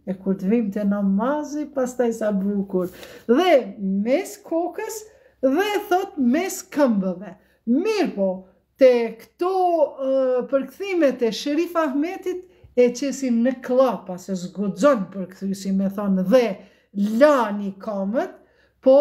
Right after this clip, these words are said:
thot, "Dhe i, mes këmbëve në klapa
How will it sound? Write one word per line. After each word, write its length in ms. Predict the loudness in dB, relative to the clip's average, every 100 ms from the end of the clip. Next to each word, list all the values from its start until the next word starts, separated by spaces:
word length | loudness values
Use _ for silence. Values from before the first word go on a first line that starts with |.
| 4
thot, 440 | 2 0 0 -8 _ _
"Dhe 300 | -12 -6 -4 -6 -10 -14 _ _ _ _ _ _ 0
i, 420 | 0 2 -2 2
mes 560 | 2 2 -2 -10 -14 -8
këmbëve 480 | -2 0 0 -2 -6 -6
në 140 | -8 0
klapa 520 | 2 4 2 -2